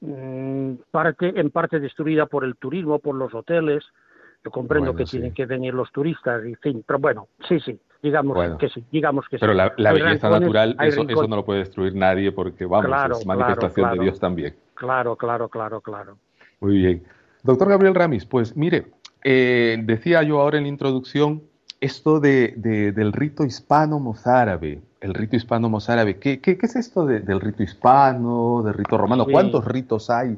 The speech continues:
Speaker 2: dentro de la iglesia? Un poquito para, ¿qué nos puede decir como generalidades para poder entender esto de la liturgia hispano-mozárabe?
Speaker 1: Sí, mire, en la iglesia,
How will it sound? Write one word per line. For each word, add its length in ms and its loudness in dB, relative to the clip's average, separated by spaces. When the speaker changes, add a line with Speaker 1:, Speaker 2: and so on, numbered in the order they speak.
Speaker 2:
dentro 340 0
de 80 2
la 80 -2
iglesia? 400 0
Un 60 0
poquito 340 0
para, 340 0
¿qué 100 2
nos 120 2
puede 220 -2
decir 220 -2
como 180 0
generalidades 800 0
para 200 -2
poder 240 -2
entender 600 -2
esto 480 0
de 420 2
la 140 4
liturgia 720 0
hispano-mozárabe? 960 -4
Speaker 1:
Sí, 160 -2
mire, 380 -2
en 160 2
la 100 4
iglesia, 800 -2